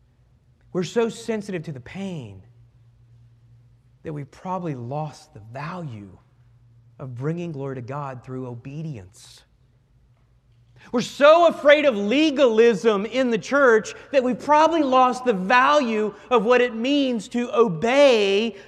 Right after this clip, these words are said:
to bring glory to God, right? And yet I read Psalm one nineteen and he says,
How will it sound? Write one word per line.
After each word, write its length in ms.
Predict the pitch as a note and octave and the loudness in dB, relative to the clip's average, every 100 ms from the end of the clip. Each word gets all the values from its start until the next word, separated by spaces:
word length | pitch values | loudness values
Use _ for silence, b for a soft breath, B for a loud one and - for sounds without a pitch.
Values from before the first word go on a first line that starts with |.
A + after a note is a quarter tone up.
| - | -6
to 80 | A#3+ | -2
bring 220 | B3+ C4+ | 2 4
glory 240 | A#3+ B3+ | 6 6
to 40 | A#3+ | 6
God, 520 | C#4+ D#4 D#4 F3 B2+ | 6 6 6 4 2
right? 400 | G#3+ A#3+ E4 E4 - - _ _ _ _ _ _ _ _ _ _ _ _ - | 4 6 6 0 -12 -20 _ _ _ _ _ _ _ _ _ _ _ _ 0
And 180 | C4+ B3 | 2 4
yet 140 | D4 | 6
I 60 | C4 | 6
read 320 | B3+ D#4 C#4 | 6 2 2
Psalm 280 | D#4 B3+ A#3+ | 4 4 4
one 160 | B3 | 2
nineteen 520 | A#3+ A#3 F#3 C4+ D4+ | 2 0 -2 0 0
and 100 | B3 | 0
he 80 | A#3 | -2
says, 240 | G#3+ A#3 | 0 -2